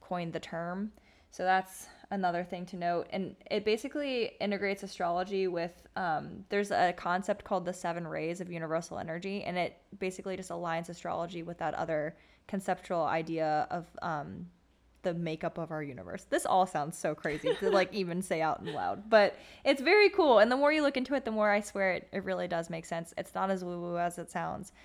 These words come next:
Speaker 1: A lot of these things can be backed by, like, quantum physics and
Speaker 2: Mm-hmm.
Speaker 1: stuff like that. So,
Speaker 2: Yeah.
Speaker 1: um, let's see. So basically, esoteric astrology just goes beyond your personality, so it can be a lot more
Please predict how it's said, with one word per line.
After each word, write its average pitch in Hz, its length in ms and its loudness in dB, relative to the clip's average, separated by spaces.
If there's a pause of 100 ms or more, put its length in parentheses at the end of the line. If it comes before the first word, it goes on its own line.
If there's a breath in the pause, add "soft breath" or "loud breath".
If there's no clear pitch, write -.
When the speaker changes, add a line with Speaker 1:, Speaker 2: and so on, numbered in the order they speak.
(320 loud breath)
Speaker 1:
A 180 80 -2
lot 175 160 6
of 170 60 2
these 170 140 -4
things 170 320 -6
can 185 160 -6
be 170 100 -6
backed 165 320 -6
by, 170 160 -2
like, 156 380 -6 (480)
quantum 165 400 -8
physics 165 460 -10
and 226 140 0
Speaker 2:
Mm-hmm. 196 100 -4
Speaker 1:
stuff 202 200 -8
like - 160 -10
that. - 220 -14
So, - 280 -10 (240 loud breath)
Speaker 2:
Yeah. 175 180 -6 (160)
Speaker 1:
um, 190 500 2 (720)
let's 208 160 -12
see. 170 400 -10 (140)
So 240 260 4
basically, 302 420 2
esoteric 226 580 4 (640)
astrology 196 520 4
just 190 200 -6
goes 190 260 4
beyond 185 440 4
your 196 100 2
personality, 175 640 -2
so 175 200 -4
it 170 100 -6
can 202 100 -4
be 185 120 -2
a 170 80 2
lot 165 280 2
more 175 560 0